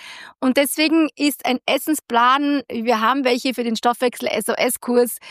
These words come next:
das ist eben ganz gezielt zehn Tage, wo man ganz bestimmte Dinge essen muss.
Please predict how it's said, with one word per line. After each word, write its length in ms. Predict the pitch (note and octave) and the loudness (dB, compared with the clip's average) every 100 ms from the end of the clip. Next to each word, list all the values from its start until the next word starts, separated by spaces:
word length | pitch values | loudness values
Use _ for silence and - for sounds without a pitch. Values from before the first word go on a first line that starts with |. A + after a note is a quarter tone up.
| - | -8
das 140 | - A3+ | -2 -2
ist 100 | A3 | -2
eben 420 | A#3+ A3+ A3 A3 - | -2 0 0 -2 -2
ganz 280 | F3+ D4+ - | 0 0 0
gezielt 420 | B3 - A#3+ B3 - | -4 -2 -2 -2 -6
zehn 260 | - A#3 A#3 | 0 2 4
Tage, 340 | G3+ A#3 A#3+ | 2 2 0
wo 80 | A3 | 0
man 160 | G3+ G#3 | -2 0
ganz 240 | F#3+ G3+ | -2 -2
bestimmte 520 | G3+ - C#4+ E4 C#4+ | -4 -2 0 0 0
Dinge 260 | C4 B3+ A#3+ | 2 2 4
essen 280 | A3+ - A#3+ | 0 2 2
muss. 280 | A#3+ G#3+ | 2 0